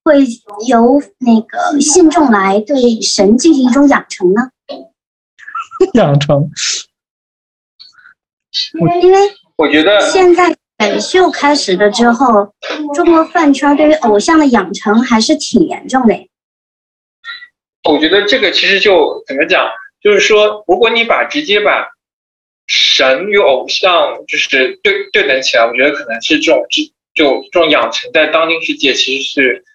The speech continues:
Speaker 3: 比较少见。但是确实有一些宗教团体，就是比如说 Pentecostal Church，它这种，呃，某个领导人领导下的这个，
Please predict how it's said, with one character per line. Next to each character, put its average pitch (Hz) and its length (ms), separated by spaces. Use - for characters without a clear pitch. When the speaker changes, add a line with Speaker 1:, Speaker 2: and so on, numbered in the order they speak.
Speaker 3:
比 - 100
较 143 120
少 - 240
见。 139 200
但 220 140
是 208 420
确 247 180
实 - 200
有 135 140
一 123 40
些 165 160
宗 190 120
教 180 140
团 143 320
体， - 260
就 143 80
是 151 160
比 131 80
如 127 80
说 151 340
Pentecostal 151 580
Church， 151 420
它 147 120
这 156 160
种， 123 300
呃， 120 360
某 131 220
个 156 120
领 135 200
导 135 220
人 117 180
领 123 160
导 123 160
下 131 140
的 120 100
这 135 140
个， 117 240